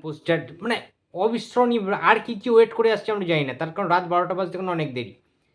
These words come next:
এখনও অনেক কিছু মানে টাইম যেহেতু বাকি রয়েছে। আজকে সারা দিনটা রাত বারোটার আগে অবধি সাকিব খানের বার্থডেটা থাকবে।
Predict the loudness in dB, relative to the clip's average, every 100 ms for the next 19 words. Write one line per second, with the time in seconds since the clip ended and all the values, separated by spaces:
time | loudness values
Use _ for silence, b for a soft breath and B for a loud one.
0 | -16 -6 -2 -2 -2 -8 -10 -8 -6 -4
1 | -2 -2 -4 -4 -6 -4 -6 -6 -6 -6
2 | -8 -10 -10 -14 -2 0 2 2 2 2
3 | -2 B B 0 6 6 6 6 4 4
4 | 4 2 0 -2 0 0 2 4 2 -2
5 | -4 -6 6 6 6 0